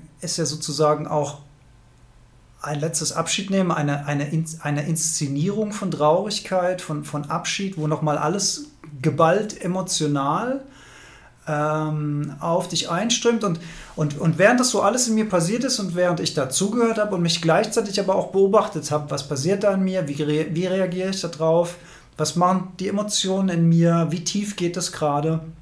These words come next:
habe ich mich auch, also ich habe mich auch, äh, gleichzeitig gefragt, ist ja völlig okay, an so einem,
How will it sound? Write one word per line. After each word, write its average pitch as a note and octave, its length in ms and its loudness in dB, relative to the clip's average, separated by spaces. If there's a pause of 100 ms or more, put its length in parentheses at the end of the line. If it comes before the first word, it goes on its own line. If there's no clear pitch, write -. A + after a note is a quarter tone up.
(1160)
habe E3+ 120 0
ich G3+ 80 2
mich A#3 120 8
auch, G#3+ 200 2
also F#3+ 240 2
ich G3 100 2
habe G3+ 140 0
mich G#3+ 160 4
auch, - 180 2
äh, F#3 340 -4
gleichzeitig G#3 600 2
gefragt, G3 720 0 (3500)
ist - 220 2
ja D4 220 0
völlig A3 460 4
okay, E3 540 2 (640)
an F3+ 180 2
so F#3+ 160 6
einem, E3+ 400 0